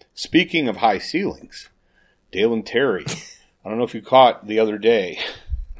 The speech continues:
He had a game where he shot fifty percent from the field and the internet broke. Uh, I have never seen more celebrating, more grandstanding from D-, Dalen Terry fans about,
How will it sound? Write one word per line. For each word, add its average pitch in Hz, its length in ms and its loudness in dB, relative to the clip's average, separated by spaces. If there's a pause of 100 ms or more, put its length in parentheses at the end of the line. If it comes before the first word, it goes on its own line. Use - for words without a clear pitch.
(560)
He 113 160 -2
had 113 160 6
a 104 40 -2
game 117 380 0
where 101 100 -4
he 101 60 -4
shot 98 300 -4
fifty 131 200 -4
percent 117 300 -8
from 107 120 -14
the 101 60 -10
field 104 460 -2
and 98 100 -12
the 101 140 -8
internet 95 340 -10
broke. 85 480 -16
Uh, 92 260 -6 (220)
I 113 200 2
have 110 240 -4
never 135 400 2
seen 117 640 -6 (540)
more 107 180 -2
celebrating, 135 880 0
more 104 160 -2
grandstanding 135 840 -4
from 101 180 -10
D-, 113 220 0
Dalen 110 300 -2
Terry 113 240 -4
fans 127 380 -8
about, 101 400 -2